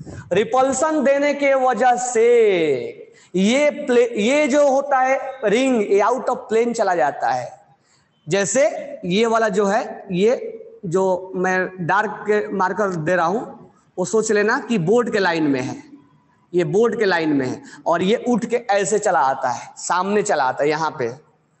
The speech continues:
इमेजिन कर लेना, ये उठ के यहाँ चला आता है, ये out of plane चला आता है।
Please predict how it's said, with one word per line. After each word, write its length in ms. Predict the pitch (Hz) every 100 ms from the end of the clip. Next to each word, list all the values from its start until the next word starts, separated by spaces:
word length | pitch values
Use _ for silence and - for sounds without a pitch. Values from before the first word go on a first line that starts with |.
| _ _ _
इमेजिन 360 | 160 156 165 185
कर 140 | 170
लेना, 520 | 156 147 120 - - - -
ये 80 |
उठ 180 | 151 185
के 100 | 180
यहाँ 200 | 180 170
चला 200 | 175 151
आता 260 | 123 120 120
है, 140 | - - _ -
ये 120 | 165 - 175
out 260 | 196 202
of 80 | 208 - 196
plane 160 | 208
चला 220 | - 147
आता 280 | 117 113 -
है। 100 | 120